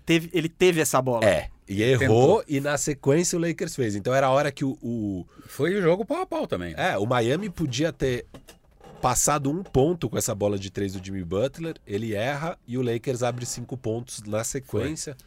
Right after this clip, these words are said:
Speaker 1: É, então.
Speaker 2: na bola de três. Que foi aquela que o, o LeBron infiltra e passa pro K C P na ponta e o Kentavious calando os críticos, que aqui obviamente não tiveram críticos do Kentavious
Speaker 1: Não,
Speaker 2: nunca.
Speaker 1: nunca. Não, eu quero, eu quero, eu ia,
Speaker 2: É.
Speaker 1: eu ia fa-, antes de eu, de eu, de eu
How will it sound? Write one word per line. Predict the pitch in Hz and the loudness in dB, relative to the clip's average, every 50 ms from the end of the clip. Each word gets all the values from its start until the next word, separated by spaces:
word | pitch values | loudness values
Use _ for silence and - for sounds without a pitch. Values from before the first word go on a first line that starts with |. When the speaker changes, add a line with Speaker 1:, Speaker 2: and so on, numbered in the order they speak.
| _ _ _ _ - | _ _ _ _ -12
Speaker 1:
É, | - - 135 | -8 -6 -4
então. | 127 123 92 - 107 | -4 -4 -4 -4 -2
Speaker 2:
na | 107 | -2
bola | 101 104 104 | -2 -2 -4
de | 101 104 113 | -4 -8 -10
três. | 107 - 104 90 82 80 76 - - - - | -10 -6 -4 -4 -4 -4 -6 -10 -14 -14 -8
Que | - 117 107 | -4 -4 0
foi | - 117 120 | 2 2 4
aquela | 117 110 - 120 113 113 107 | 4 2 2 0 -2 -2 -2
que | - 123 | -2 0
o, | 120 113 107 95 87 - - - _ _ _ _ _ - | 0 0 0 0 -2 -6 -12 -20 _ _ _ _ _ -4
o | - 95 | 0 2
LeBron | 104 110 107 92 104 110 113 113 | 4 4 4 2 2 0 0 -2
infiltra | 107 98 - - - 117 131 151 160 - 160 156 | -4 -6 -8 -8 -4 -2 -2 -2 -2 -2 -2 -4
e | 143 | -2
passa | - - 135 135 - - 151 | 0 0 0 0 0 -2 -6
pro | 127 - 131 | -6 -6 -8
K | 127 - - 123 | -6 -2 -2 -2
C | 117 - - 110 | -2 -2 -4 -4
P | - - 113 110 120 | -4 -2 0 0 0
na | 120 117 110 | 2 0 -2
ponta | - - 107 101 110 131 147 - - 165 156 - - - - | -2 0 2 4 4 2 2 0 -2 -4 -4 -4 -8 -14 -8
e | - 110 110 | -2 -2 -2
o | 110 | -2
Kentavious | - - 123 120 110 107 - 120 123 131 143 156 156 156 160 165 151 - | 0 -2 -4 -4 -4 -2 0 0 2 2 0 0 0 0 -2 -2 -2 -6
calando | - - - 120 120 113 110 110 113 110 107 104 101 95 87 82 - - - _ - - | -6 -2 -2 0 0 2 0 0 0 0 0 0 0 -2 -2 -2 -6 -12 -20 _ -12 -8
os | - - - | -8 -6 -6
críticos, | - - - 123 170 247 262 - - - - 107 - | -6 -2 0 0 0 0 0 -4 -6 -4 -4 -6 -4
que | - 107 | -2 -4
aqui | 98 - - 117 | -4 -2 -2 -2
obviamente | 110 107 107 107 113 101 104 107 101 - - | -2 -2 0 -2 -4 -2 -2 -6 -8 -8 -8
não | 101 104 110 | -6 -6 -6
tiveram | 107 - - 92 92 95 98 95 90 | -6 -8 -8 -4 -4 -4 -2 -4 -6
críticos | 85 - 92 95 98 - - - - 92 87 | -10 -8 -8 -8 -8 -10 -12 -12 -10 -10 -10
do | 85 87 | -10 -10
Kentavious | - 98 90 - 123 123 135 175 208 160 120 92 135 | -10 -10 -8 -6 -2 0 0 2 2 0 -2 -4 -2
Speaker 1:
Não, | 170 151 104 101 | -2 -2 -2 -2
Speaker 2:
nunca. | 110 123 131 135 139 160 | -4 -6 -6 -4 -4 -4
Speaker 1:
nunca. | 160 156 - - 120 - - - - | -4 -4 -6 -8 -10 -10 -12 -12 -4
Não, | - 285 285 | 0 2 2
eu | 247 - | 2 2
quero, | - 269 240 | 2 2 0
eu | 247 240 | 0 2
quero, | - - 285 294 208 160 127 117 113 | 2 2 4 4 4 2 0 -4 -4
eu | - - 175 | 0 2 2
ia, | 214 233 | 4 4
Speaker 2:
É. | 226 180 | 4 6
Speaker 1:
eu | 175 | 6
ia | 190 226 | 6 4
fa-, | 208 - 208 185 - | 4 2 0 0 2
antes | 170 190 220 - | 0 0 0 2
de | 180 185 | 2 2
eu, | 180 160 | 2 4
de | 156 | 2
eu, | 156 147 131 123 | 2 0 0 -2
de | 131 135 | -2 -2
eu | 135 | -2